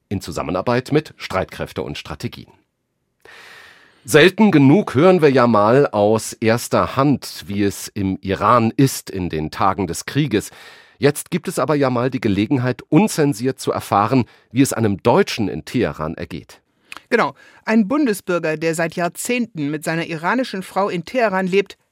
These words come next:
Speaker 2: hat sich geäußert. Er soll auf eigenen Wunsch hier Ludwig heißen.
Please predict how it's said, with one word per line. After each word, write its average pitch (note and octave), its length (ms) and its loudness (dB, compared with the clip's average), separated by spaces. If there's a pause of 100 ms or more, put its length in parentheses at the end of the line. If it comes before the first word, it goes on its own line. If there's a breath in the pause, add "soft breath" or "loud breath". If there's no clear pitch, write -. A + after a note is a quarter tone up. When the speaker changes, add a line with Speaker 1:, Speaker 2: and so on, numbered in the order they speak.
Speaker 2:
hat D#3+ 160 -6
sich - 160 -12
geäußert. C#3+ 500 -8 (560 loud breath)
Er F#3+ 160 0
soll A#3+ 320 2
auf - 300 -4
eigenen F#3 480 -2
Wunsch B3 320 0
hier G#3+ 400 0
Ludwig E3 500 -2
heißen. C3 360 -8